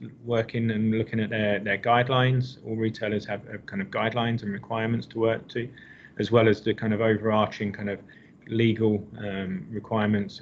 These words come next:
as well. So it's really, you need to stay up to date. Um, you need to do a lot of reading, um, and you need to think about how you can then apply that into,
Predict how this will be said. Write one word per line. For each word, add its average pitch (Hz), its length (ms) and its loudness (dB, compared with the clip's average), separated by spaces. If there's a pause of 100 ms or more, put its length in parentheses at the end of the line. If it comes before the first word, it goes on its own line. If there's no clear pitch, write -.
as 98 120 -12
well. 113 200 2
So 123 160 -2
it's 104 200 0
really, 123 180 6
you 113 220 0
need 117 160 2
to - 80 -16
stay 120 160 0
up 110 160 -4
to - 80 -12
date. 127 340 2 (380)
Um, 104 180 0
you 101 80 2
need 107 160 4
to - 80 -14
do 107 140 0
a - 20 0
lot 101 140 -2
of 104 100 -10
reading, 120 480 6 (300)
um, 107 180 2
and 104 100 -2
you 110 100 4
need 113 240 4
to 107 100 -4
think 110 220 -2
about 101 220 0
how 113 140 2
you 107 140 4
can 110 160 -4
then 101 160 2
apply 113 380 2
that 101 280 0
into, 104 640 -2